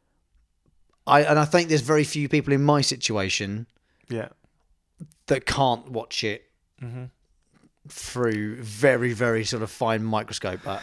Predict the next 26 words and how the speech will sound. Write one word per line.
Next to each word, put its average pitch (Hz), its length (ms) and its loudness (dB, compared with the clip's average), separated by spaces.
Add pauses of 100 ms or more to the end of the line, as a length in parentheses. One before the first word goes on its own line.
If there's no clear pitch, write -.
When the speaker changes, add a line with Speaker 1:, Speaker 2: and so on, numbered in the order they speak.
(120)
Speaker 1:
I 110 100 -10
know 95 180 -6
that's, 98 240 -2
that's - 320 -2
what 104 140 -2
it 95 80 -4
is. 87 140 -4
So - 280 -6 (480)
there 104 200 -4
it - 40 -4
is, - 100 -10 (120)
done. 92 260 -6
I'm - 60 -8
Speaker 2:
Yeah, 147 80 -4
Speaker 1:
done. 95 200 -4
Speaker 2:
and 127 120 -2
that's - 200 -4
Speaker 1:
I'm 147 60 4
not 160 80 6
saying 151 160 6
Speaker 2:
from, 120 100 2
Speaker 1:
any 131 100 2
more 113 140 2
on 104 80 0
it. 98 100 -4
Speaker 2:
um, - 100 -10